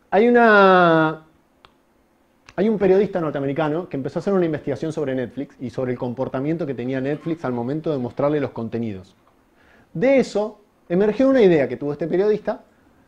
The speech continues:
pidió una entrevista a la gente de Netflix y la, la propia gente de Netflix les confirmó esta idea. Dijo, "Sí, efectivamente lo que, lo que encontraste en tu investigación se llama Netflix Quantum Theory". ¿Qué, qué es esto? Es personas que nosotros contratamos,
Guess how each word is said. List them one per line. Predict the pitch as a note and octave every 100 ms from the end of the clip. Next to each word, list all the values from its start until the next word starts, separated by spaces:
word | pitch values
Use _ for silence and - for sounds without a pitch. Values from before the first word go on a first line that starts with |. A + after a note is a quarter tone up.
| _ _ _
pidió | - F3+ F#3 B3
una | G#3
entrevista | F3 E3+ F#3+ -
a |
la | C3+
gente | C#3+ D#3+
de | F3+
Netflix | F#3+ F3+ G3+ G#3 _ _ _ _ _ _ -
y | A3
la, | A3 G#3+
la | E3+ F3+
propia | G3 A3+
gente | G#3 G#3+
de | G#3
Netflix | G3+ G3 A3+ -
les | E3 D#3+
confirmó | F3 D#3 D3+ D#3+ F#3+
esta | -
idea. | A#2+ A2 F#2 _ _ _ _ _ -
Dijo, | - -
"Sí, | A3 A3+
efectivamente | - D#3+ G3+ A#3+ A#3 A#3+ G#3+
lo | F3
que, | D#3+ D3+
lo | C3 B2+
que | C3+
encontraste | C3+ C3+ C#3 C#3 F3 F#3 F3+
en | E3
tu | D3
investigación | D3 C#3 F3 E3 G3+ A3 - _ _ -
se |
llama | F3 G3+ G3+
Netflix | F#3+ F3+ F#3 F#3+ -
Quantum | D3+ D#3 D#3
Theory". | A#2 F#2+ F2+ _ _ _ _ _ _ _ _ _ -
¿Qué, | B3+
qué | C4+
es | A#3
esto? | A#2+ - G2 - _ _ _
Es | F#3+ D#3+ - _ _ _ _ _ -
personas | G3 G3+ D4 C#4
que | -
nosotros | D3+ D3 F#3 E3+
contratamos, | C#3+ C#3 D3 D#3+ C#3 F#3